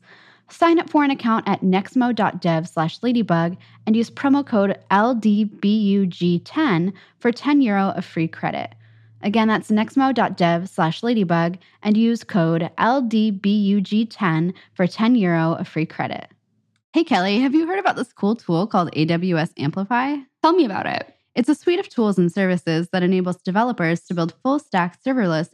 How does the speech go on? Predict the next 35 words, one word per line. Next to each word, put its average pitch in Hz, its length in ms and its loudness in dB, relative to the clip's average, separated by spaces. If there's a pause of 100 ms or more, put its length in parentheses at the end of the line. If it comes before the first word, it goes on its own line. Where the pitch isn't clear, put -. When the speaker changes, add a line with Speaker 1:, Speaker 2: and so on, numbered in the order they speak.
Speaker 1:
and 208 200 0
cloud-based 151 600 -2
web 139 140 -2
and 143 100 0
mobile 196 220 0
apps. - 320 -6 (400)
You 208 100 2
get 247 160 0
to - 100 0
use 185 140 2
whichever 226 380 0
framework 170 340 2
or 190 60 0
technology 233 480 2
you 196 80 4
want 180 160 2
on - 80 -2
the 226 60 0
front 302 200 2
end. 175 420 -2
Speaker 2:
That 330 120 2
sounds 339 180 4
cool. 330 420 0
Will 233 140 2
it 233 40 0
help 262 180 0
me 262 80 4
get 226 120 0
up 202 140 0
and 196 80 0
running 196 200 2
with 208 120 -2
things 202 200 0
like 196 120 -2
hosting? 302 420 -2